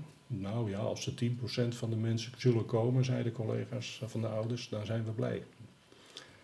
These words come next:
Maar, eh, zeker in die beginfase hadden we bijna honderd procent. En het zat altijd ergens tussen de negentig en de honderd procent.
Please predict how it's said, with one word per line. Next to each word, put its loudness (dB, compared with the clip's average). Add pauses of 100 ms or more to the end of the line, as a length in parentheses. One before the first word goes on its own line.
(460)
Maar, 6
eh, 8
zeker 12
in 10
die 4
beginfase 4
hadden 0
we 2
bijna 2
honderd 4
procent. -4
En -6
het -2
zat -4
altijd -4
ergens -8
tussen -6
de -6
negentig -6
en -6
de -6
honderd -4
procent. -6